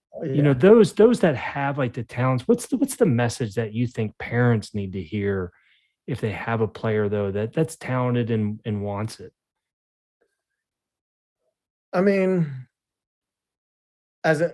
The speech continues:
Speaker 1: uh, from the parent side of things, I think you gotta just support your kids in anything they wanna do, right? And so if you've got a kid who's also showing promise as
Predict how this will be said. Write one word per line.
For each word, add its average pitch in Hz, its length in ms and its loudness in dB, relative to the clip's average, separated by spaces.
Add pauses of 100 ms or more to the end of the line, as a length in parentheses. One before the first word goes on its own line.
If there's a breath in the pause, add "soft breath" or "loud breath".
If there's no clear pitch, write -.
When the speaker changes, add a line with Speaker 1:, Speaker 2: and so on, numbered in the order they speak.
(140)
Speaker 1:
uh, 143 80 0
from 180 220 4
the 151 140 4
parent 180 420 2
side 147 220 2
of 131 120 -4
things, 135 260 -6
I 139 80 -2
think 170 180 -2
you 170 80 0
gotta 143 200 4
just 127 360 -8 (140)
support - 640 0
your 117 140 -6
kids 131 760 0 (540)
in 117 320 -10 (120)
anything 143 360 0
they 139 140 8
wanna 127 320 0
do, 107 180 -10
right? 120 200 -6
And 127 100 -8
so 147 100 -4
if 131 80 0
you've 135 240 -6
got 175 220 2
a 147 60 -2
kid 135 420 -2 (380 soft breath)
who's 131 180 -2
also 147 300 2
showing 139 320 -4
promise 135 640 -6 (280)
as 127 400 -10